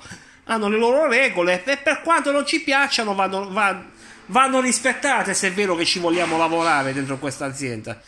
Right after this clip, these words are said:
Se poi noi vogliamo, eh, dettare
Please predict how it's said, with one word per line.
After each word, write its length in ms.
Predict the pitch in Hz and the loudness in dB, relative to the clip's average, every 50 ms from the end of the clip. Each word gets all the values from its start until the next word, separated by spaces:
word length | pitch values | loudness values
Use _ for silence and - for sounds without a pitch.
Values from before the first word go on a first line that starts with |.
| - - - - - - | -20 -20 -20 -20 -20 -10
Se 180 | - - 247 233 | -4 -2 -2 2
poi 260 | - 294 285 262 262 | 4 4 4 4 4
noi 200 | 277 285 262 208 | 4 2 2 2
vogliamo, 600 | 185 180 185 214 226 226 226 220 214 202 190 175 | 2 0 2 2 2 2 2 0 -2 -2 -4 -4
eh, 360 | 180 185 196 190 185 180 180 | -4 -2 0 0 0 0 0
dettare 880 | 180 247 247 240 - - 247 220 180 151 139 131 131 123 120 110 - | 0 0 -2 -2 0 2 2 4 4 4 2 0 -2 -4 -6 -8 -10